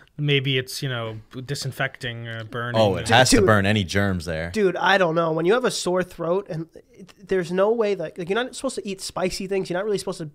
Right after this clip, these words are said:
Speaker 3: drink acidic things. I don't think a shot of de-, of hellfire is gonna fucking
Speaker 1: Yeah, but
Speaker 3: solve the problem.
Speaker 1: But spicy and acidic things, you know, those, those will just agitate the sore throat.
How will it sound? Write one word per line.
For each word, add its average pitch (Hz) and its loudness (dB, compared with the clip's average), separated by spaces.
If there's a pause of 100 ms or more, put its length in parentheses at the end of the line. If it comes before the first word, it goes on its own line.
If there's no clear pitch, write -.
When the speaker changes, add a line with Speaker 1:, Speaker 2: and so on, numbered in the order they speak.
Speaker 3:
drink 175 -6
acidic 190 -6
things. 180 -4 (260)
I 190 2
don't 247 6
think 254 -2
a - 0
shot - 4 (260)
of 156 -4
de-, 202 4
of 156 -2
hellfire 156 4
is 165 -2
gonna 170 0
fucking 165 -4
Speaker 1:
Yeah, 160 4
but 147 4
Speaker 3:
solve 185 8
the 170 2
problem. 170 0
Speaker 1:
But 147 -12
spicy 180 4
and 147 2
acidic 175 0
things, 131 -6
you 143 -6
know, 123 -4
those, 151 2
those 143 0
will 147 0
just 127 -6
agitate 131 2
the 110 -12
sore 120 -8
throat. 113 -8